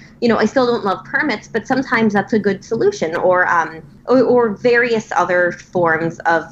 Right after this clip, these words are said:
um, of kind of making sure everything's okay. And the, just licensing tends to be so onerous, and the way it's used, like, a really good example is with Louisiana florists. I don't remember how recent this data is, but it's within the past decade, the, if not the past two decades.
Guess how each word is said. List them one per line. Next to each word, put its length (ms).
um, 320
of 120
kind 180
of 80
making 280
sure 200
everything's 500
okay. 480
And 320
the, 340
just 220
licensing 540
tends 240
to 60
be 100
so 220
onerous, 520
and 180
the 80
way 220
it's 220
used, 320
like, 160
a 100
really 320
good 160
example 460
is 180
with 140
Louisiana 680
florists. 640
I 140
don't 220
remember 360
how 140
recent 320
this 100
data 280
is, 200
but 120
it's 180
within 260
the 60
past 340
decade, 420
the, 340
if 240
not 320
the 80
past 280
two 140
decades. 540